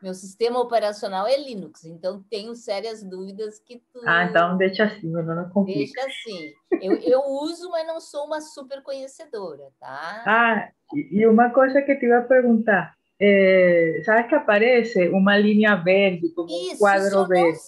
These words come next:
Speaker 1: sei do que que tá aparecendo isso. Você,
Speaker 2: Não
Speaker 1: você
Speaker 2: atrapalha, tá? E o pessoal já falou que não atrapalha,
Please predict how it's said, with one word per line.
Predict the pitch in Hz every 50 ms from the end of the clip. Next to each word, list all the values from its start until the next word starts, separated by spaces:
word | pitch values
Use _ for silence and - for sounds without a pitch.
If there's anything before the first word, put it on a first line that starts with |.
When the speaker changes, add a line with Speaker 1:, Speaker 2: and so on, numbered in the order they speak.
| _
Speaker 1:
sei | 339 349 349 359 311
do | 330 311
que | 311 - 320 311
que | - -
tá | - - 302
aparecendo | 302 302 302 285 294 285 285 - 277 269 269 269 269 285
isso. | 269 175 147 139 _ _ _
Você, | 160 165 _ - - -
Speaker 2:
Não | 180 202 247
Speaker 1:
você | 269 262 269
Speaker 2:
atrapalha, | 320 339 330 - 269 240 226 214 196 185 180 180
tá? | 185 214 240 240 - _ _ -
E | 196 190
o | 190 190
pessoal | - 170 - - 185 202 208
já | 208 226 226 226 226
falou | 247 233 226 233 226 247 254 254
que | 254 233
não | 202 208
atrapalha, | 202 196 202 220 226 220 - 208 185 180 170 165 156